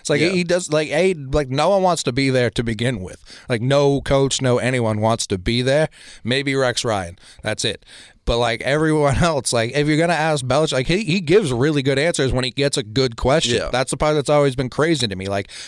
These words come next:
Speaker 1: "Yeah, are you gonna bench Tom Brady?" That's gonna get laughed at. <laughs> Like,
Speaker 2: <laughs>
Speaker 1: when you ask him, like, "Oh, this scheme happened on this specific play," and he's like, "Oh, yeah, my father used to run that at Navy. Here's a thirty-minute answer."
Speaker 2: Yeah.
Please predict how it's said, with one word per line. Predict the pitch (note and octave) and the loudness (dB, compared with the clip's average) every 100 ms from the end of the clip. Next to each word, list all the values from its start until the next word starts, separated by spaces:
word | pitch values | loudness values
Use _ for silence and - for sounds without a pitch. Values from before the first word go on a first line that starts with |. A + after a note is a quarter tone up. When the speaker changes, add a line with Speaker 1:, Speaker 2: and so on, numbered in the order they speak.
| - | -4
Speaker 1:
"Yeah, | C#3+ D#3+ | -2 0
are | C#3 | 0
you | C#3 B2+ | 0 0
gonna | C#3 | -2
bench | A2 B2+ C3 | 0 -2 -2
Tom | - C3 A#2+ | 0 0 2
Brady?" | B2 C#3+ | 0 2
That's | C3+ C3 | 2 0
gonna | D#3 | -2
get | D3+ | -2
laughed | C3 C#3 D3 C3+ - | 0 0 0 -2 -2
at. | F#2+ - | -2 -2
<laughs> | C#3+ | -2
Like, | - D3+ F3+ E3 | -2 0 2 0
Speaker 2:
<laughs> | - - - E3 | -2 -8 -4 -2
Speaker 1:
when | E3 | 0
you | F3 E3 | 2 2
ask | E3 E3 - | 2 0 0
him, | D#3+ | 0
like, | D3+ C3+ C3 | 2 2 2
"Oh, | D#3 C#3 | 0 0
this | A#2+ B2+ C3+ | 0 0 -2
scheme | - D3+ C#3+ C#3 | -2 -2 0 2
happened | B2+ C3+ B2+ C3+ B2+ | 0 0 0 0 2
on | A#2 A#2 | 2 2
this | B2+ | 0
specific | - C3 - A#2+ A2 - | -2 -4 -2 -2 -4 -4
play," | C3+ C3+ A#2+ | 0 2 2
and | A#2 | 0
he's | A2 B2 | -2 -2
like, | A#2+ A#2 | 0 0
"Oh, | A2+ | 0
yeah, | C3 C3 | 0 0
my | A#2 A#2 | 0 0
father | - B2 A#2+ | 0 0 0
used | A#2+ | -2
to | C3 | -2
run | B2 | -2
that | A#2 | -2
at | A2 | -2
Navy. | A2 B2 B2+ A2 | -2 0 0 -2
Here's | G#2+ C3 | 0 0
a | B2+ | 0
thirty-minute | - C#3 B2+ B2 A#2 A2+ | 0 0 0 -2 -4 -4
answer." | B2+ A#2+ G#2 | -4 -6 -6
Speaker 2:
Yeah. | G#2+ | -6